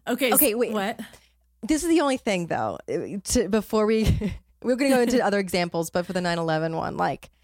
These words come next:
Speaker 2: I really get skeptical, but I, my,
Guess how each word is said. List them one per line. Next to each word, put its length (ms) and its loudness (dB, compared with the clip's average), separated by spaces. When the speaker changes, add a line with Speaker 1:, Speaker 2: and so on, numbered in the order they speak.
Speaker 2:
I 120 2
really 400 2
get 220 -2
skeptical, 540 -2
but 200 -4
I, 600 0
my, 420 0